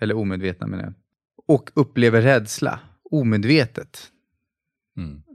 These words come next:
Speaker 1: för hundar.
Speaker 2: Mm.
Speaker 1: Även om medvetet personen logiskt bara, fast jag vet att så här borde inte jag känna.
Speaker 2: Mm.
Speaker 1: Varför är jag rädd för hundar för? Så du har egna upplevelser, sätt. Sätt är hur betedde sig dina föräldrar kring pengar?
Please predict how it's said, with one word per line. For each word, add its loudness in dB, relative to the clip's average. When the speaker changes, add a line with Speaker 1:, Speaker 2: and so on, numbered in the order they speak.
Speaker 1:
för 2
hundar. -4
Speaker 2:
Mm. -10
Speaker 1:
Även 4
om 2
medvetet 2
personen -4
logiskt -2
bara, -6
fast -8
jag -2
vet -4
att -10
så -6
här 0
borde -8
inte -6
jag -4
känna. -4
Speaker 2:
Mm. -14
Speaker 1:
Varför 2
är 0
jag 0
rädd -2
för -8
hundar -6
för? -14
Så 0
du 0
har 0
egna 2
upplevelser, 0
sätt. -4
Sätt 0
är 0
hur 0
betedde 2
sig -2
dina 0
föräldrar 0
kring -4
pengar? -4